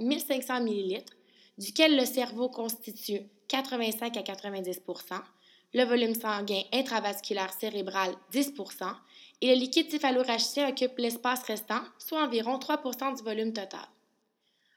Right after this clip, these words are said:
Un choc infligé à la boîte crânienne entraîne un œdème et parfois une hémorragie cérébrale, ce qui provoque une augmentation du volume du cerveau.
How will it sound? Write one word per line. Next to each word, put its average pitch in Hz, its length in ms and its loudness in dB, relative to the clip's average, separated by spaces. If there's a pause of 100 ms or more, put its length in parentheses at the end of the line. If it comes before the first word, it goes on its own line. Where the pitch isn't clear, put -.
(120)
Un 240 80 4
choc 370 260 6
infligé 269 380 2
à 269 100 8
la 220 140 4
boîte 240 220 0
crânienne 220 500 -2
entraîne 220 320 0
un 226 160 2
œdème 214 400 -2 (220)
et 254 100 4
parfois 277 460 4 (240)
une 269 100 4
hémorragie 240 460 2
cérébrale, 208 560 -2 (420)
ce - 140 4
qui 262 160 0
provoque 277 460 4
une 247 120 4
augmentation 285 560 2
du 247 140 -6
volume 240 320 2
du 233 80 -4
cerveau. 190 480 -6